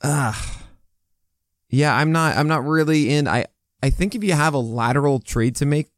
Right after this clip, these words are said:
to make it and just kind of, um, hedge your bets, or not hedge your bets, just play it safe, I would say. Jesus Luzardo, who, by the way, I'm leaning into this nickname. Sherlock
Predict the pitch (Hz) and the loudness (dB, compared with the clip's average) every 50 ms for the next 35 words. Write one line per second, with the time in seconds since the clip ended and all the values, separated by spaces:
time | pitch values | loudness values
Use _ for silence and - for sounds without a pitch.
0 | _ - - 110 107 107 110 107 107 - 98 76 - - - 113 107 98 104 110 | _ -8 -4 -2 -2 0 0 0 0 0 -2 -6 -6 -4 -4 -4 -2 -2 -4 -6
1 | - - - - - - 101 98 98 98 101 - - _ _ _ _ _ _ _ | -6 -8 -10 -10 -8 -4 -4 -4 -4 -6 -8 -10 -14 _ _ _ _ _ _ _
2 | _ _ _ _ _ _ _ - - 98 90 90 87 87 82 80 78 69 57 - | _ _ _ _ _ _ _ -6 -4 -2 -2 -2 -2 -4 -6 -6 -8 -10 -12 -14
3 | _ _ _ _ _ - - 127 127 131 120 120 117 98 - 101 90 - - - | _ _ _ _ _ -6 -2 0 0 2 2 2 0 0 0 -2 -2 -4 -4 -8
4 | - - - - - 127 139 147 127 120 113 - - 80 - - 50 50 - - | -12 -10 -10 -6 -4 -2 0 0 2 0 0 -2 -4 -6 -8 -8 -10 -10 -12 -12
5 | - - - - - - 147 - - - - 180 147 - - - - - - - | -14 -14 -14 -14 -10 -6 -6 -6 -4 -2 -2 -2 -2 -4 -4 -6 -8 -8 -10 -18
6 | - - - - _ _ _ _ _ _ _ - - - - 65 - - - - | -20 -20 -20 -20 _ _ _ _ _ _ _ -12 -10 -8 -8 -8 -8 -10 -12 -14
7 | - - _ _ _ _ _ _ _ _ _ - - 185 196 240 214 226 220 156 | -16 -20 _ _ _ _ _ _ _ _ _ 0 2 2 2 2 0 0 0 0
8 | 165 143 123 135 135 131 110 95 87 92 101 107 - _ _ - - 151 151 143 | 0 2 2 2 2 2 2 0 -2 -2 -4 -6 -8 _ _ -4 0 2 2 2
9 | 123 - _ _ _ _ _ - - 226 247 277 254 208 165 139 131 143 135 123 | 0 -2 _ _ _ _ _ -6 -4 -2 0 0 0 0 0 0 2 2 2 2
10 | 107 101 95 95 98 104 - - - - 151 180 214 220 226 220 214 208 196 190 | 2 2 0 -2 -4 -6 -10 -12 -6 -2 -2 0 0 2 2 2 2 2 2 0
11 | 180 156 151 160 139 - 143 135 - - 127 123 120 120 - - 185 190 185 151 | 0 0 0 0 0 0 -2 -2 -2 0 0 0 0 0 0 0 0 2 2 2
12 | 131 120 120 120 - - - | 2 2 0 -2 -4 -8 -14